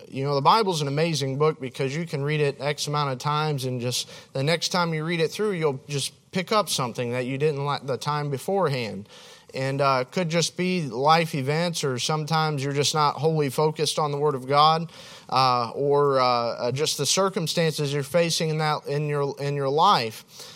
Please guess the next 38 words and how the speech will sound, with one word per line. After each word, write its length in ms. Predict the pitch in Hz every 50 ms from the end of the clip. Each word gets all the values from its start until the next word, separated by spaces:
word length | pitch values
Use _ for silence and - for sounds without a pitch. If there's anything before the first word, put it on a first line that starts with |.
| - -
Uh, 200 | - 131 147 147 131
it's 200 | 160 170 - -
important 800 | 180 156 139 - 185 220 226 220 170 180 170 170 185 175 - -
to 100 | - 156
read 240 | 160 185 190 160 156
your 80 | 156
Bible 420 | 143 156 156 165 165 165 156 143 135
daily, 680 | 135 123 156 170 175 175 165 143 123 110 98 87 - _ _ - - - - - -
uh, 260 | - 135 135 135 131
because 400 | 135 139 147 135 - 170 160 147
you're 100 | 165 190
gonna 160 | 208 190 170
get 200 | 160 196 220 220
something 420 | - - 202 180 165 - 180 165 151
from 280 | - 208 220 233 233
it 160 | 202 143 -
daily. 480 | 131 143 131 127 123 110 101 92 - - - _ _ - - - - - - -
Uh, 440 | - 127 131 131 131 127 123 117 - -
if, 320 | - 139 156 143 - -
uh, 480 | 165 156 143 139 139 135 135 131 120 82 80
Christians 720 | - - 190 190 175 - - 190 175 160 151 135 - - - -
ate 240 | 143 170 180 160 -
food 300 | - 175 185 202 202 160
the 60 | 165
way 160 | 165 165 170
they 220 | 156 160 156 160
ate 160 | 170 175 160 -
the 80 | 156
Bible, 380 | 139 147 156 170 185 196 202 196
they 140 | 180 165 160
would 100 | 156 139
have 100 | 131 -
starved 360 | - - 175 170 170 160 151
to 60 | 147
death 280 | 151 170 175 185 180 170
or 40 |
been 220 | 151 151 147 147 147
malnourished. 840 | 156 156 156 160 160 175 196 202 170 120 98 - - - - -